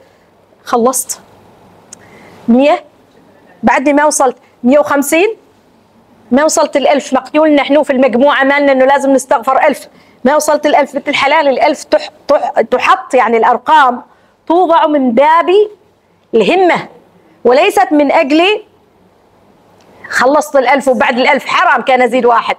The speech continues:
<laughs> ليش؟ ليش؟ لا، لا بد أن يكون الهدف ما إنه أنا مسألة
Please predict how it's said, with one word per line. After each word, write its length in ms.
<laughs> 520
ليش؟ 520
ليش؟ 600
لا، 240
لا 240
بد 280
أن 220
يكون 400
الهدف 400
ما 80
إنه 300
أنا 400
مسألة 380